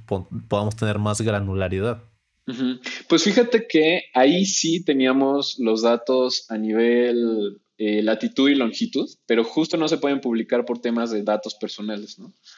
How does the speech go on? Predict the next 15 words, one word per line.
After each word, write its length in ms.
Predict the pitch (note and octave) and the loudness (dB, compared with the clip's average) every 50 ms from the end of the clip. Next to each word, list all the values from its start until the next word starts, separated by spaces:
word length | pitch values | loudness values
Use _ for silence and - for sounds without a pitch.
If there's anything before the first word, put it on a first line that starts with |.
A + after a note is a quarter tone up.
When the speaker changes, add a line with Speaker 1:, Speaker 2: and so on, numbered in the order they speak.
| - - - - - - | -18 -18 -18 -20 -14 -12
Speaker 2:
Entonces 320 | A2 - C#3+ D3 D3 D3 | -4 0 0 0 0 2
ahí 220 | D3 C3 C3+ D3 C#3+ | 2 4 4 2 2
fue 440 | - - C3+ C3 C3+ C3+ C#3 C3+ - | 0 0 2 4 4 4 2 0 -2
como 220 | - A#2+ A#2 A2+ | -4 -2 -2 0
una 220 | A#2 A#2+ C3 B2+ A#2+ | 0 -2 0 0 -2
decisión 420 | A2+ A2+ - A2 - - A#2 A#2+ | -2 -2 -4 -6 -6 -6 -4 -4
interna 720 | B2 B2 A#2+ - B2+ B2 B2 A#2 A#2+ A#2+ A#2+ B2+ C3+ B2 | -4 -6 -4 -2 0 0 2 0 0 -2 -2 -2 -2 -2
de 220 | A2 G#2 G#2 G2+ | 0 0 0 0
decir, 280 | G2 G2 - - A#2 G#2 | -2 -4 -6 -8 -8 -6
"Bueno, 400 | A2+ B2 A2 G2+ - - _ _ _ _ _ - | -4 -4 -4 -6 -10 -16 _ _ _ _ _ -6
eh, 640 | A2+ A2 G#2+ G#2+ G#2+ G#2 G#2 G#2 G2+ G2 F#2+ G2 _ _ _ _ _ _ _ _ _ _ _ _ _ _ _ _ | -4 -2 -2 0 0 0 0 0 -2 -4 -6 -12 _ _ _ _ _ _ _ _ _ _ _ _ _ _ _ _
vamos 440 | A#2 A#2 A#2+ B2+ C3 C#3 D3+ C#3+ C3+ | -4 0 0 2 2 2 0 -2 -4
a 40 | A#2 | -4
sopesar 480 | B2+ A#2+ - - A2 - B2+ A#2 A#2 | -6 -6 -4 -6 -4 -2 -2 -2 -2
transparencia 1040 | - A#2+ A#2+ A#2+ A#2 - - A2+ A2 A#2+ B2 B2+ B2 - C#3+ C3+ C3 C3 C3 - | -2 -4 -6 -6 -4 -2 0 0 2 2 0 0 -2 -2 0 0 0 0 -2 -4